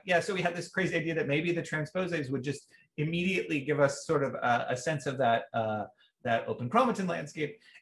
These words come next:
And it turned out that worked pretty well <laughs> on the first try. Uh, and, you know, when that happens, you know, that, then you know you're onto something nice. Um, it, and, it, and the nice thing about the, uh, uh, ATAC-seq is that, uh, it's also very,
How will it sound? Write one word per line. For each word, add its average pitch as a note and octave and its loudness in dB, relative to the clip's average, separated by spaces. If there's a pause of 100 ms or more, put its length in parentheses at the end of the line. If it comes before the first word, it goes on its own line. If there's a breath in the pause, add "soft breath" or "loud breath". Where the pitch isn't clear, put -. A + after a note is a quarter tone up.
(120)
And D#3 2
it D#3+ -2
turned F3 0
out E3+ 6
that D3+ 2
worked - -4 (220)
pretty D#4+ 0
well D3 8
<laughs> C#3 2
on E3 4
the F#3+ 2
first - 0
try. A2 4 (320 loud breath)
Uh, B2+ 2
and, C#3 0
you E3+ -2
know, D3 6
when D3+ 4
that F#3+ 6
happens, A#2 -2
you - -6
know, G2 0
that, A#2+ -2
then C3 0
you C#3 -4
know D3 0
you're D#3+ 2
onto D3 2
something C#3+ -4
nice. A2 -2
Um, A#2+ 0 (440 soft breath)
it, G#3 0
and, G3+ 6
it, A3+ 2
and A#3+ 4
the C4 8
nice C#4+ 4
thing A#3+ 4
about G3 6
the, E3 0
uh, D3 2
uh, D3+ -2
ATAC-seq E3+ -4
is C#3 -2
that, B2+ 4
uh, B2+ 2 (200)
it's F#3+ -2
also B3+ 4
very, F#3 0